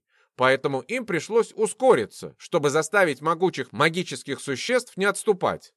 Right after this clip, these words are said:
а сцепиться с превосходящим по численности противником. Наши питомцы и питомцы противника рванули друг на друга и сцепились внизу. Впервые в жизни увидел такую схватку –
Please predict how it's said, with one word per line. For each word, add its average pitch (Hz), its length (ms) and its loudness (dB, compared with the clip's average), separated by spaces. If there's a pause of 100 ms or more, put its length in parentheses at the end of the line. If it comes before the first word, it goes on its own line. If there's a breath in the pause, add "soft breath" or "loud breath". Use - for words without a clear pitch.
(140)
а 156 160 4
сцепиться 220 600 -4
с - 40 -10
превосходящим 165 800 0
по 143 140 0
численности 196 560 -4
противником. 127 840 -2 (400)
Наши 208 420 0
питомцы 170 760 -2
и 190 80 -6
питомцы 190 520 0
противника 139 840 -4
рванули 208 540 2
друг 160 260 0
на 131 160 -4
друга 196 320 0
и 220 260 -6
сцепились 214 600 -4
внизу. 143 480 -4 (420 soft breath)
Впервые 147 540 0
в 113 60 -6
жизни 170 540 -4
увидел 190 460 -2
такую 214 340 0
схватку – 113 640 -2